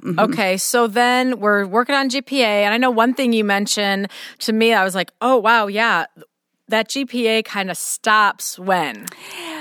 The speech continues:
Speaker 1: So, yes, at the end of junior year.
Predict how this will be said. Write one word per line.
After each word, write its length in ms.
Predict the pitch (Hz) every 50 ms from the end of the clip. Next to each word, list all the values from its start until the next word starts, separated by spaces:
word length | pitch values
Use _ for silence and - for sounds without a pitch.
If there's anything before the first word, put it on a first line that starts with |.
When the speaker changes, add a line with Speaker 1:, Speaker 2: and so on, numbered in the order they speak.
| 277
Speaker 1:
So, 600 | - - - - - - 269 247 220 190 175 160
yes, 600 | 170 175 165 196 190 165 147 143 160 - - - -
at 260 | - 208 208 208 202 -
the 180 | 226 214 - _
end 300 | - 208 208 220 226 220
of 180 | 226 226 208 214
junior 460 | - - 196 190 180 185 180 180 175
year. 560 | 180 165 147 156 - - 58 - - - -